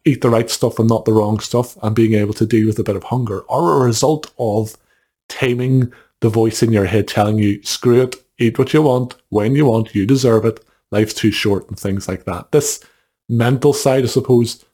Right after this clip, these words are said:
is pretty important too when it comes to fat loss, but to be honest, that's a story for another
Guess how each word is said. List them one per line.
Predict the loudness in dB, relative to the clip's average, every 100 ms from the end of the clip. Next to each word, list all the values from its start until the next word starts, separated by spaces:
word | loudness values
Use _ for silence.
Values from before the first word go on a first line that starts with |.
| _
is | -8 -8
pretty | -4 0 2
important | 0 -2 -2 -2
too | 2 2
when | 2
it | 0
comes | -2 -2
to |
fat | -6 -4 0
loss, | 0 -2
but | -2 -4 -4 -16 -20 _
to | -2
be | 2
honest, | 2 0 -2
that's | -2 -2
a |
story | -2 2 2
for | 2 -2
another | 0 0 0 -2